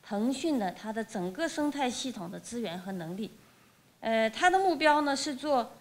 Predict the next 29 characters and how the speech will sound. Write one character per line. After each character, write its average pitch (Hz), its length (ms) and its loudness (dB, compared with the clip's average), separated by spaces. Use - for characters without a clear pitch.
有 214 280 0
银 247 320 -2
行 269 260 0
牌 196 220 -6
照 277 240 -2
的 196 160 -8
互 - 260 -10
联 196 200 -4
网 170 180 -10
银 180 180 -6
行。 180 380 -8
呃， 247 760 2
腾 277 260 4
讯 415 140 4
我 285 100 10
们 240 120 4
知 254 120 -2
道， 254 180 8
它 330 200 4
可 330 140 0
以， 294 60 0
它 320 280 2
的 302 180 8
这 285 160 -4
个 262 140 2
通 320 240 4
过 330 100 6
几 196 320 0
个 302 460 6